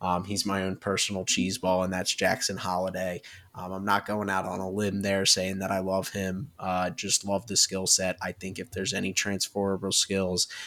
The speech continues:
the ability to put bat to ball, he doesn't strike out. He hits for power. He hits for average. It's just an elite of the elite profile. Everything is loud. Everything is hard.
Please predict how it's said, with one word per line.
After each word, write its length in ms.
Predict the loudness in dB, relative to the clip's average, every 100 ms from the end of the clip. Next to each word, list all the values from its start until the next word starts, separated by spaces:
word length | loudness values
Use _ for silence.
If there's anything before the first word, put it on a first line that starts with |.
| -6
the 80 | -2
ability 360 | 2 4 4 0
to 80 |
put 240 | -2 -4 0
bat 240 | 2 2
to 80 | -2
ball, 220 | -2 -2
he 80 | -2
doesn't 340 | -2 -2 2
strike 320 | 2 2 0 0
out. 160 | 0
He 80 | 0
hits 220 | -2 -2
for 180 | -2 -4
power. 340 | -2 0 2
He 60 | 2
hits 220 | 0 0
for 160 | 2 2
average. 540 | 2 0 -2 -4 -4
It's 200 | 0 2
just 380 | 2 4 2 2 -14 -14 -20 _ 2
an 120 | 6
elite 520 | 6 6 4 4 0
of 240 | 0 0 2
the 180 | 2 2
elite 320 | 2 0 0
profile. 540 | 0 0 4 6 6 2
Everything 440 | 0 -2 -2 -2
is 220 | 0 2
loud. 340 | 4 4 4 0
Everything 400 | -4 -4 -4 -2
is 120 | 0
hard. 440 | 2 2 4 2